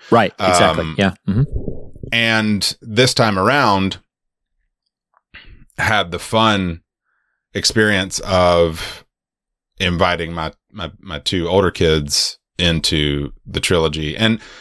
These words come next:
Speaker 2: and was honestly a little anxious about that 'cause I couldn't remember well enough just how dark it gets.
Speaker 1: Oh, sure. I
Speaker 2: Um,
Speaker 1: understand. Yeah.
Speaker 2: and so, so wasn't sure <laughs> if I was setting myself up for parental failure there.
Speaker 1: Hmm.
Speaker 2: Uh, but,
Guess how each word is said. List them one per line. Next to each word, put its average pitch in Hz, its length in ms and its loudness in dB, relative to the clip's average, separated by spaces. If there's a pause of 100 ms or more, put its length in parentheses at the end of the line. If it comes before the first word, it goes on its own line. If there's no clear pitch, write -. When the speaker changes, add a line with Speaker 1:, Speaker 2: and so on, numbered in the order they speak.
(160)
Speaker 2:
and 143 140 2
was 185 140 4
honestly 214 320 4
a 170 40 6
little 160 320 6
anxious - 340 2
about 87 220 0
that 87 300 0
'cause 85 320 0
I 98 80 -4
couldn't 123 420 0
remember 95 500 2
well 85 280 4
enough 82 360 -2
just 85 300 -2
how 92 240 0
dark 117 300 2
it 120 120 -8
gets. 135 380 -2 (100)
Speaker 1:
Oh, 117 300 6
sure. 104 240 4
I 87 260 4
Speaker 2:
Um, 101 80 4
Speaker 1:
understand. 85 560 2 (200)
Yeah. 92 180 2 (240)
Speaker 2:
and 95 180 -2
so, 85 380 4
so 80 420 0 (140)
wasn't 82 400 -2
sure 92 180 -2
<laughs> - 20 0
if - 180 -4
I - 60 0
was 92 160 0
setting 85 400 0
myself 92 380 -4
up 92 160 -4
for 92 120 -4
parental 92 400 0
failure 120 340 2
there. 82 220 2 (140)
Speaker 1:
Hmm. 92 360 8
Speaker 2:
Uh, 98 380 4
but, 95 180 2